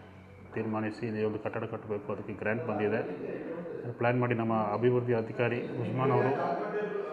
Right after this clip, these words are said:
ಅದರ ಬಗ್ಗೆ ಯೋಚನೆ ಮಾಡಿ ಇದರೊಂದು ತೀರ್ಮಾನ ತಗೊಂಡು ನಾವು ಶುರು ಮಾಡೋದು. ಶುರು ಮಾಡಿ almost ಒಂದೂವರೆ ವರ್ಷ ಮೇಲೆ ಆಯಿತು. ಇವತ್ತು ಅದಕ್ಕೆ ಮುಹೂರ್ತ ಬಂತು ಕಟ್ಟಡ ಕಟ್ಟೋಕ್ಕೆ. ತುಂಬ ಕಷ್ಟ ಆಯಿತು, ಗುತ್ತಿಗೆದಾರರದ್ದು ಪೇಮೆಂಟು ಅದು ಇದು ಅಂತ ಹೇಳ್ಕೊಂಡು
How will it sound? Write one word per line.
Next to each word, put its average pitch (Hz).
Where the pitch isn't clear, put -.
ಅದರ 127
ಬಗ್ಗೆ 127
ಯೋಚನೆ 135
ಮಾಡಿ 139
ಇದರೊಂದು 139
ತೀರ್ಮಾನ 151
ತಗೊಂಡು 147
ನಾವು 143
ಶುರು 143
ಮಾಡೋದು. 143
ಶುರು 147
ಮಾಡಿ 156
almost 139
ಒಂದೂವರೆ 127
ವರ್ಷ 123
ಮೇಲೆ 113
ಆಯಿತು. 98
ಇವತ್ತು 127
ಅದಕ್ಕೆ 113
ಮುಹೂರ್ತ 120
ಬಂತು 113
ಕಟ್ಟಡ 110
ಕಟ್ಟೋಕ್ಕೆ. 107
ತುಂಬ 123
ಕಷ್ಟ 131
ಆಯಿತು, 120
ಗುತ್ತಿಗೆದಾರರದ್ದು 110
ಪೇಮೆಂಟು 107
ಅದು 107
ಇದು 107
ಅಂತ 101
ಹೇಳ್ಕೊಂಡು 101